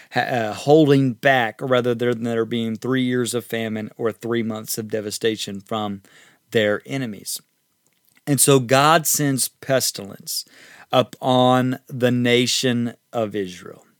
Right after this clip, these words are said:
Seventy thousand men of Israel fall dead.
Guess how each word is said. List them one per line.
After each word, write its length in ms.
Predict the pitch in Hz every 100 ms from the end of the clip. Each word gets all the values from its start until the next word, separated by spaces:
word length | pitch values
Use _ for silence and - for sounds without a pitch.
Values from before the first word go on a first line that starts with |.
| _ _ - _
Seventy 880 | - - - - 165 175 185 185 185
thousand 1160 | 165 - - 143 156 175 175 160 143 170 170 170 _
men 760 | 143 127 139 143 147 147 151 147
of 240 | 143 127 -
Israel 800 | - 151 135 110 139 131 123 117 _ _ _ _
fall 400 | - 127 117 113
dead. 460 | 101 110 101 -